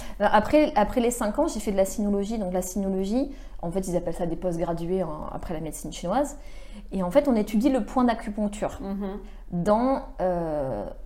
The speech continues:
Speaker 1: au départ dans l'idéogramme. Donc vraiment ce qui a été dessiné pour le point.
Speaker 2: Mhm.
Speaker 1: Et on s'aperçoit quand même que déjà à l'époque, c'était l'évolution, euh, dans quelle situation on était. Et le, le point va ramener l'équilibre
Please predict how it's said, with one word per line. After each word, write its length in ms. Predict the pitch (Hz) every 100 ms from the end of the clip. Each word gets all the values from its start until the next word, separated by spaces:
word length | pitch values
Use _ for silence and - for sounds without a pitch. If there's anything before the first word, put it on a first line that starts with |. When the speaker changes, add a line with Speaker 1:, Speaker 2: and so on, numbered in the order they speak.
| -
Speaker 1:
au 100 | 220
départ 320 | 202 202 269
dans 100 | 220
l'idéogramme. 640 | 208 196 220 196 180 170 160
Donc 180 | 165
vraiment 560 | 156 160 180 196 214 233
ce 100 | 226
qui 140 | -
a 20 | 170
été 140 | 180
dessiné 480 | 165 170 - 185 247 247 -
pour 240 | 247 262 233 185
le 100 | 180
point. 340 | 185 170 - -
Speaker 2:
Mhm. 60 | 208 202 185
Speaker 1:
Et 80 | 202
on 120 | 196
s'aperçoit 560 | - - 214 - 269
quand 160 | 277 226
même 280 | 226 262 277
que 120 | 277
déjà 480 | 196 175 220 214 240
à 40 |
l'époque, 400 | 247 202 233 254
c'était 260 | - 214 -
l'évolution, 720 | 196 190 202 196 190 220 240 - - - - -
euh, 320 | 170 170 165 160 151
dans 140 | 185
quelle 160 | 180 214
situation 560 | - 190 202 185 - 185
on 60 | 180
était. 720 | 175 226 220 240 240 247 -
Et 60 | 185
le, 240 | 190 190 196
le 160 | 196
point 260 | 185 - 247
va 140 | 196
ramener 580 | 170 175 202 214 220 247
l'équilibre 720 | 226 202 - 196 240 208 208